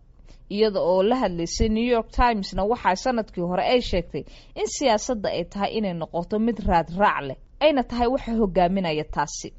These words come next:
Harris iyo Biden ayaa isbartay muddo yar ka hor. Harris waxa ay si dhow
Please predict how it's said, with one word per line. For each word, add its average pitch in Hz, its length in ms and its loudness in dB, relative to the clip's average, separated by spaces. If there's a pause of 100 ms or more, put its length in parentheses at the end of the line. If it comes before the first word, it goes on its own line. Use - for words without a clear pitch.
Harris 190 420 2
iyo 190 120 0
Biden 196 440 2
ayaa 185 260 0
isbartay 190 460 -4
muddo 202 260 2
yar 185 240 4
ka 196 100 -2
hor. 165 200 -2 (400)
Harris 180 400 2
waxa 190 240 -2
ay 165 120 -2
si 247 240 -6
dhow 190 120 0